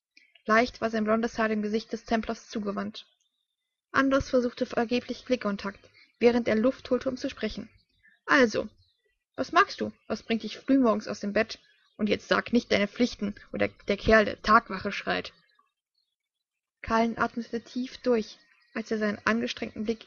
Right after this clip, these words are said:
erst nach vielen Wimperschlägen wieder zu dem Mann am Boden wand, der auffordernd zu ihm aufsah und seine als Spiel getarnte Frage vielleicht ernster zu nehmen schien,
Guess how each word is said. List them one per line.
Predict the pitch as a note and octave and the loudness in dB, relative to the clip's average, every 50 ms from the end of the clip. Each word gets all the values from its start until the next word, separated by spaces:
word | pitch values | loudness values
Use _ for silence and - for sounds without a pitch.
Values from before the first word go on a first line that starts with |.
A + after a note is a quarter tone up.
| _ - | _ -6
erst | A#3 A#3+ - - - | -6 -6 -4 -6 -8
nach | A3+ - | -8 -8
vielen | - - - B3 B3+ B3 A3+ | -10 -8 -4 0 0 2 2
Wimperschlägen | A3 A#3+ A#3 A#3+ B3 A3 - - - G#3+ G#3+ A3 A#3 - - - _ - | 2 0 0 0 -2 -4 -4 -4 -2 -2 -2 -2 -4 -6 -10 -16 _ -2
wieder | B3 B3+ B3 | -2 -2 -2
zu | - - A#3+ | -2 -6 -4
dem | A#3 A3+ | -2 -2
Mann | A3 A3 A3 A3+ | 0 -2 -2 -4
am | A3+ A3+ A3 | -6 -6 -4
Boden | A3 A#3 A3+ G#3+ G#3 G3+ | -2 -2 0 0 0 -2
wand, | G3+ G3+ G3+ G#3 - _ _ _ _ _ _ _ _ _ _ _ - | -2 -4 -6 -8 -12 _ _ _ _ _ _ _ _ _ _ _ -6
der | - - G3+ | -2 0 0
auffordernd | A3 A#3+ - - A#3+ A3 G#3+ G#3+ | 0 0 -2 -4 -4 -4 -4 -4
zu | - - | -4 -4
ihm | A3 G#3 - | -4 -2 0
aufsah | - A3 A#3 - - - G#3 G3 G#3 - _ _ _ _ _ - | 0 0 0 -2 -4 -4 -4 -4 -4 -6 _ _ _ _ _ -14
und | - A3 | -8 -4
seine | - A3+ A3+ A3 A3 - | -2 0 0 0 -2 -2
als | - G3+ G3 G3+ - - - _ | 0 -2 -2 -2 -6 -16 -20 _
Spiel | - - - - - - A#3 A#3 G#3 G3+ | -12 -12 -12 -12 -8 -4 -2 -2 -2 -2
getarnte | - G#3 - - G#3+ G#3 G#3 G#3+ | -2 -6 -6 -6 -6 -6 -6 -6
Frage | G#3 - - G#3 G3+ G#3 G#3 G#3+ G#3+ _ _ _ _ _ - | -10 -6 -4 -2 -2 -2 -2 -4 -8 _ _ _ _ _ -8
vielleicht | - - A3 G#3+ - - - | -4 -4 -4 -4 -6 -8 -4
ernster | - A#3 A#3 A#3 A3+ - - G#3 G3+ | -2 0 0 -2 -2 -4 -6 -6 -6
zu | - - G#3 | -6 -6 -6
nehmen | G#3 G#3 G3+ G3+ G#3 | -4 -4 -4 -4 -6
schien, | - - - G#3+ A3 A#3 | -8 -8 -6 -6 -6 -8